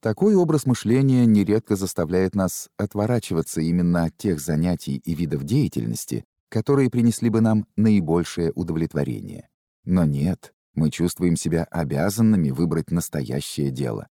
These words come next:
что-нибудь поутомительнее да потруднее. А потом, поняв, что не справляемся, клянем себя, считая неумехой,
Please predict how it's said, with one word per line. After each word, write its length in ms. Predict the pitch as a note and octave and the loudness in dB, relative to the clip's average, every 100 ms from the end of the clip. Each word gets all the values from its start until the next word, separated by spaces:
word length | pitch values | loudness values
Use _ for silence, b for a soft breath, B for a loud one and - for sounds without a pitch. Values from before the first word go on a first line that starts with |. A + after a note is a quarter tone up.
| _ | _
что-нибудь 540 | - - A#2 A2 A2 - - | -10 0 2 2 0 -4 -2
поутомительнее 1080 | A2+ A2 - D2+ D2+ F#2+ G#2+ F#2+ G2 F#2 F2 | 0 2 0 -2 0 0 2 2 4 2 0
да 160 | E2 | -4
потруднее. 760 | F2 D#2+ F2 C#2+ C#2 G1+ G1+ - _ _ _ _ - | -4 -4 -4 -4 -6 -6 -12 -20 _ _ _ _ -4
А 220 | A#2 A#2 | 0 0
потом, 540 | A#2 A2+ F3 F3 B2 - _ - | 0 0 2 2 0 -6 _ -4
поняв, 340 | G2 A2+ A2 | 2 2 2
что 140 | - G2+ | 0 2
не 100 | G2+ | 2
справляемся, 800 | - F#2+ A#2+ E3+ D#2 - A#1 - _ _ _ | 0 -2 2 2 2 0 -6 -8 _ _ _
клянем 540 | - G#2 F#2+ G#2+ C#3 | 0 4 4 4 4
себя, 420 | A2 - B1+ - - | 2 -2 -6 -8 -12
считая 440 | - - E2 E2 D#2 | -14 -6 -2 0 0
неумехой, 800 | E2 D#2+ D2 C#2+ D#2 - A1+ - | 2 2 0 0 -2 -4 -8 -10